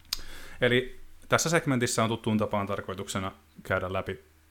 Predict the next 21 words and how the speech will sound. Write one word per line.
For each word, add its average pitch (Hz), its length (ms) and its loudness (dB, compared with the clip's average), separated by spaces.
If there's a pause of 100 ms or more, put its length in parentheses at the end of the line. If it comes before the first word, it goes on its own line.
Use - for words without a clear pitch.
(460)
yhdestä 107 300 2
kahteen 92 520 -4 (200)
viimeaikaista 95 640 -6 (100)
suosikkitärppiä 107 880 0
meidän 101 360 0
sivustolta. 120 640 0 (1120)
Mikäs 170 280 6
sivusto 139 280 2
se 117 140 6
onkaan? 104 380 4
No, 98 40 -8
se 104 80 -6
on 95 80 -4
tietenkin 95 360 -6
w 98 180 -4
w 95 140 -4
w 98 140 -4
piste - 300 -8
konsolifin 98 480 -6
piste 98 240 -6
net. 151 260 -2